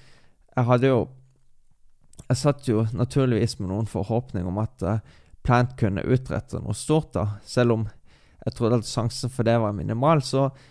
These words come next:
jeg, jeg satt og syntes det var for gøy å se at han viste fram veldig mye, eh, god boksing, og det som, som var litt fett var at hver gang, eh,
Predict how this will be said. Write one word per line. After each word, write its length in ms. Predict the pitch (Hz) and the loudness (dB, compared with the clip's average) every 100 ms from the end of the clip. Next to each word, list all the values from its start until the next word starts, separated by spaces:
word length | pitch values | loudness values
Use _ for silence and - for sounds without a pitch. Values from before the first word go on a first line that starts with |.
| - - - | -20 -20 -2
jeg, 160 | 151 147 | 2 4
jeg 160 | - - | 2 2
satt 180 | 170 - 151 | 0 0 -4
og 20 | |
syntes 280 | 156 139 - | -2 -4 -2
det 80 | 120 | 0
var 100 | 123 | 0
for 80 | 131 | -2
gøy 240 | 120 123 | 2 4
å 80 | 120 | 2
se 160 | - 113 | 2 0
at 160 | 113 | 0
han 100 | 107 107 | -2 -2
viste 320 | 110 - - | -2 -4 -8
fram 240 | - 113 113 - - - - - | -2 -2 -2 -8 -20 -20 -20 -6
veldig 380 | - 120 120 117 | 4 6 6 4
mye, 280 | 104 76 60 | 4 2 2
eh, 360 | 71 60 - - _ _ - 127 | 0 0 -4 -10 _ _ -14 0
god 160 | 123 113 | 2 2
boksing, 480 | 120 - - 139 120 - | 0 -2 -2 0 0 2
og 320 | 131 131 - - - - - - | 4 6 4 -2 -18 -20 -20 0
det 120 | 147 147 | 2 4
som, 160 | 143 | 2
som 160 | 131 135 | 0 4
var 160 | 135 | 4
litt 240 | 135 131 131 | 6 4 2
fett 220 | 151 - | 0 2
var 140 | 123 127 | 4 4
at 140 | 131 | 2
hver 300 | - 127 139 120 | 0 6 6 6
gang, 260 | 117 113 110 | 2 2 2
eh, 200 | 110 | 2